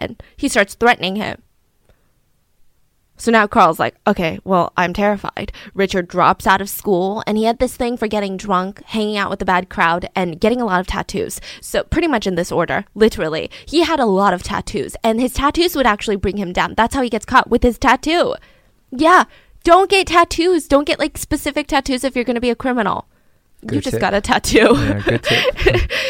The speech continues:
Speaker 1: So the first couple of tattoos, one is very, um, like, common. He had a snake that was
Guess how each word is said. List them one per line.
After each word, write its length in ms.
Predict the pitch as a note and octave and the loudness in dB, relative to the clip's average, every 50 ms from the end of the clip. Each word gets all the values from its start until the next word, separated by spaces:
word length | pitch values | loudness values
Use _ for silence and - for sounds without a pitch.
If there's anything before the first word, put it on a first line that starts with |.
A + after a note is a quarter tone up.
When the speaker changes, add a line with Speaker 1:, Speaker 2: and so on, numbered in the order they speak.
| C5 A#4+ G4 | -6 -8 -8
Speaker 1:
So 200 | - - D4 C#4 | 0 2 4 4
the 100 | C4 C4 | 4 4
first 260 | C4+ - D#4+ F#4 F4+ - | 2 4 2 2 2 2
couple 200 | F#4 - - C#4+ | 0 2 2 2
of 100 | B3+ A#3 | 2 2
tattoos, 380 | C4+ G3+ G3 - A3 G3 G#3+ - - - - | 2 0 2 2 0 -2 -2 -6 -12 -16 -10
one 300 | - - D#4 E4 F4 E4+ - - | 0 4 4 4 4 4 2 0
is 140 | - C4+ - | 0 0 2
very, 300 | D4 D4 D#4 D#4 D4 C#4+ | 2 2 4 4 4 4
um, 460 | C4 C4 B3 B3 B3 B3 A3+ G#3 - _ _ _ | 4 6 6 4 4 2 -2 -10 -12 _ _ _
like, 180 | - D4+ A4 - | -2 -2 -2 -2
common. 440 | - D#4 D#4 B3+ A#3+ B3+ C4+ C4+ C#4+ | 0 0 0 0 2 2 0 0 0
He 140 | D#4+ D#4 D4+ | 0 0 0
had 80 | C4 B3 | 2 2
a 60 | B3 | 0
snake 640 | - - - - C#4 B3 B3 D4 E4 - - - - - - - _ - | 0 -4 -8 -6 -4 -4 -4 -4 -6 -10 -14 -18 -20 -20 -20 -20 _ 0
that 160 | - C4 C4 | 2 2 4
was 280 | A3+ C4+ C4 B3+ A#3 C4 | 6 6 4 4 2 -2